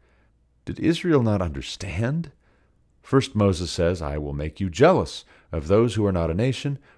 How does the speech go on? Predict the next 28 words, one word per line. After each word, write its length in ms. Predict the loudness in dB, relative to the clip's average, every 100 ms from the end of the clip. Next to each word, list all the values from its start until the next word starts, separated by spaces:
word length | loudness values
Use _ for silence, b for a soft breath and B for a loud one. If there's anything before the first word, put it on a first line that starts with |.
| -8
With 120 | -6
a 40 |
foolish 600 | -6 0 2 4 2 0 -6
nation 340 | -10 -10 -18 -10
I 160 | -6
will 140 | -4 -4
make 260 | -6 -8
you 120 | -10
angry." 600 | -6 -4 -4 -4 -10 -16 _ _ _ _ _ _ _
Then 180 | -10 -8
Isaiah 500 | -8 -6 -4 -2 -2
is 160 | -6 -12
so 220 | -10 -10
bold 320 | -8 -10 -10
as 180 | -10 -12
to 100 | -12
say, 320 | -10 -6 -6 -8 b b b _
"I 220 | -2 0
have 180 | 0 0
been 140 | -2
found 380 | -2 -2 -2 -2
by 160 | -2 -2
those 340 | 0 0 -2
who 100 | -6
did 180 | -8 -8
not 200 | -8 -8
seek 300 | -8 -10 -8
me. 200 | -10 -10